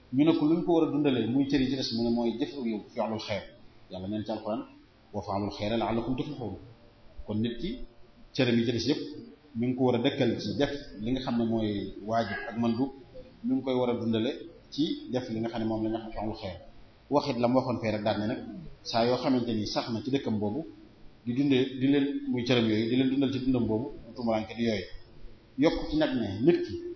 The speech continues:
saa yoo xamante ni sax na ci yéene yiw, képp koo xamante ni bañoon na la dana mujj sopp la. Nit ki it saa soo xamante ni sax na ci wax aw yiw, képp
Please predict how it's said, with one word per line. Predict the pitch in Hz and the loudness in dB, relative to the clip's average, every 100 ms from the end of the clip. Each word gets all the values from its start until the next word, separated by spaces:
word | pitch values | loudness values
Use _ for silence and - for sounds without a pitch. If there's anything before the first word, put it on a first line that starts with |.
| - - | -14 -12
saa | - 135 | 2 4
yoo | 151 | 6
xamante | 147 156 139 | 4 2 2
ni | 127 | 0
sax | 123 156 | 0 0
na | 147 117 | 0 -2
ci | 139 | 2
yéene | 139 151 143 131 | 8 8 8 6
yiw, | 127 113 - - - - - - - - | 4 2 -2 -8 -14 -20 -20 -20 -20 -4
képp | 180 180 - | -2 -2 0
koo | 156 | 0
xamante | 156 147 135 | 4 4 4
ni | 120 113 | 2 4
bañoon | 139 139 | 6 6
na | 127 | 4
la | 123 | 4
dana | 127 123 | 2 2
mujj | 120 120 135 - - | 0 -2 -4 -8 -4
sopp | - 123 101 | -2 -2 -4
la. | 90 - - - - - - - - - - | -6 -12 -20 -20 -20 -20 -20 -20 -20 -20 2
Nit | 151 165 | 2 4
ki | 160 147 | 2 2
it | 127 - | 2 4
saa | 156 | 6
soo | 143 156 135 | 6 4 4
xamante | - 160 147 143 | 2 2 2 2
ni | 135 | 2
sax | 175 151 | 0 0
na | 135 | 0
ci | - | 4
wax | 170 165 | 4 4
aw | 143 | 4
yiw, | 131 113 98 - | 4 4 -2 -6
képp | 190 | -6